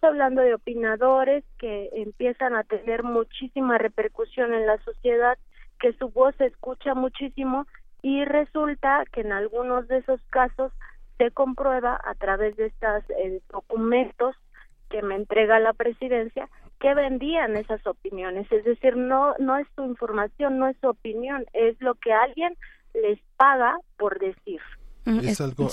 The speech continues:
Speaker 2: sí.
Speaker 3: perdón,
Speaker 2: No, no,
Speaker 3: perdón.
Speaker 2: no, adelante.
Speaker 3: Es que pienso en la actitud del presidente frente a la prensa. Hay una parte en la que eso que se ha señalado como una actitud de muchísimo cuestionamiento e incluso paranoica,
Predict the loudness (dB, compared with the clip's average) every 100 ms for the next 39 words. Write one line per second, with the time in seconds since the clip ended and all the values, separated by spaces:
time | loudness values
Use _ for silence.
0 | -2 -2 -4 2 4 4 2 2 0 -2
1 | -6 -8 -6 -2 0 2 0 -2 -8 -10
2 | -8 -6 -2 -2 -2 -2 -4 -2 0 0
3 | 0 -4 -6 -10 -6 -2 0 0 -2 -2
4 | -6 -8 -6 -4 -4 -4 -4 -4 -6 -6
5 | -6 -6 -6 -8 -4 0 0 0 -4 -4
6 | -2 -2 -2 -2 -4 -2 -6 -6 -8 -8
7 | -6 -6 -10 -8 -8 -8 -12 -12 -10 -12
8 | -18 -18 -10 -8 -6 -4 -4 -4 -6 -6
9 | -4 -4 -4 -6 -8 -8 -6 -4 -4 -6
10 | -10 -14 -14 -8 -8 -8 -14 -16 -16 -16
11 | -6 -4 -2 -2 -4 -6 -4 -2 -2 -4
12 | -6 -4 -2 -2 -2 -4 -4 -6 -6 -8
13 | -10 -8 -6 -4 -4 -4 -8